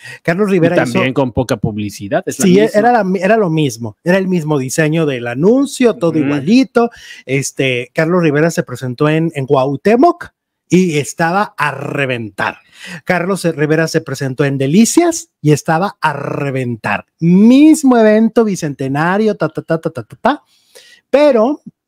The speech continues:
Speaker 1: Cristian Nodal, pues, se esperaba eso. Y resulta que, mira, aquí tenemos una imagen.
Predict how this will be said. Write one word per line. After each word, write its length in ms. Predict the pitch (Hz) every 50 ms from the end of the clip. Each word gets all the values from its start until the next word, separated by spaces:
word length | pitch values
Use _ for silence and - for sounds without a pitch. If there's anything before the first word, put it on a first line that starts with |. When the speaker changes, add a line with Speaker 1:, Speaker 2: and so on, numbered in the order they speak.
| _ _
Speaker 1:
Cristian 440 | - 175 185 175 - - 208 208 208
Nodal, 440 | 202 196 196 180 180 190 220 175 -
pues, 160 | - 143 131
se 100 | - -
esperaba 580 | 131 117 - - 135 127 135 151 190 233 220 165
eso. 440 | 143 135 123 - - 202 247 - _ _ _ - - - - - -
Y 60 | 135
resulta 320 | 143 143 156 180 196 226
que, 120 | 226 220 190
mira, 180 | 175 156 123 113
aquí 140 | 127 151 220
tenemos 280 | 240 240 240 233 185
una 120 | 220 202 196
imagen. 580 | 190 180 165 147 131 127 131 170 226 269 294